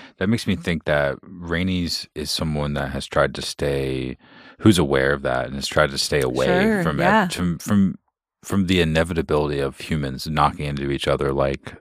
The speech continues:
Speaker 1: rocks in space. And, um, eventually she had to lay the, she, I, she didn't have to do this, but she decided, that's the big key there. Like, she decided to go ahead and lay the smack down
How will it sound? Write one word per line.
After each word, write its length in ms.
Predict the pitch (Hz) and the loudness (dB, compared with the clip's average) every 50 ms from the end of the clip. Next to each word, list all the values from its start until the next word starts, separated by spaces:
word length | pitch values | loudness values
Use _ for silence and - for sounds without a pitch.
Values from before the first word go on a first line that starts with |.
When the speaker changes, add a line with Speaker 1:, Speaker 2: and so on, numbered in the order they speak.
| _ - | _ -8
Speaker 1:
rocks 460 | 73 73 69 65 64 - 90 82 73 | 0 2 4 4 4 2 -2 -8 -10
in 80 | 64 60 | -10 -12
space. 540 | - - - 76 67 67 69 - - - _ - - - - - - - - _ _ _ | -10 -6 -6 -6 -6 -6 -8 -10 -12 -12 _ -20 -20 -20 -20 -20 -20 -20 -20 _ _ _
And, 440 | - 82 76 76 71 69 69 67 67 71 | -12 -8 -8 -6 -6 -8 -8 -8 -4 -4
um, 560 | 69 67 69 67 67 67 69 69 71 73 - _ _ _ _ _ _ _ _ _ _ _ _ _ _ _ _ _ _ _ - | -2 -2 -2 -2 -4 -4 -6 -8 -10 -14 -16 _ _ _ _ _ _ _ _ _ _ _ _ _ _ _ _ _ _ _ -10
eventually 800 | 80 78 76 80 80 - - - 78 76 71 71 69 69 69 65 - - - | -6 -2 -2 -2 -2 -2 -2 -4 -2 -2 0 -2 -2 -4 -6 -10 -14 -12 -6
she 240 | - - - 76 73 | -6 -4 -2 -2 0
had 180 | 73 71 69 | 0 0 0
to 60 | 71 69 | 0 0
lay 120 | 69 67 | 0 0
the, 260 | 67 65 - - 71 | 0 -2 -6 -6 -8
she, 280 | - - - 85 76 71 - 55 60 - - | -6 -2 -2 -2 -4 -6 -12 -20 -20 -10 -4
I, 160 | 76 82 85 78 | -2 0 0 -2
she 180 | 73 - - 110 | -2 -2 0 0
didn't 140 | 107 85 67 | 0 0 0
have 260 | - 65 60 - 73 - | -2 -4 -4 -4 -6 -12
to 60 | - 82 | -10 -8
do 120 | 87 92 | -6 -2
this, 220 | 95 98 95 95 - | -2 -2 -2 -2 -4
but 300 | _ 85 73 67 - - - | _ -2 -2 -2 -4 -6 -8
she 180 | - - - 87 | -6 -4 -4 -2
decided, 640 | 78 - - - 71 73 73 71 65 62 64 65 - - _ | -2 -2 2 2 2 2 2 0 -2 -6 -10 -12 -14 -12 _
that's 180 | 80 80 - - | -4 -4 -4 -4
the 80 | - 69 | -12 -8
big 320 | - 78 73 67 69 - _ | -6 -4 -4 -4 -8 -14 _
key 260 | - - 67 62 62 | -16 -14 -14 -14 -14
there. 380 | 64 60 55 57 65 - 85 - | -16 -14 -14 -12 -12 -12 -14 -14
Like, 80 | 78 - | -12 -10
she 140 | - - 78 | -10 -10 -8
decided 420 | 67 65 - 76 69 69 65 64 | -8 -4 -2 -2 -2 -2 -4 -6
to 100 | - 76 | -6 -4
go 120 | 76 71 65 | -2 -2 0
ahead 180 | 76 73 65 | -2 -2 -4
and 100 | 65 67 | -4 -6
lay 120 | 64 57 58 | -6 -6 -6
the 80 | - | -8
smack 340 | - - 71 65 64 62 - | -6 -4 -4 -4 -4 -4 -4
down 320 | - 62 60 65 65 - | -4 -4 -4 -4 -8 -10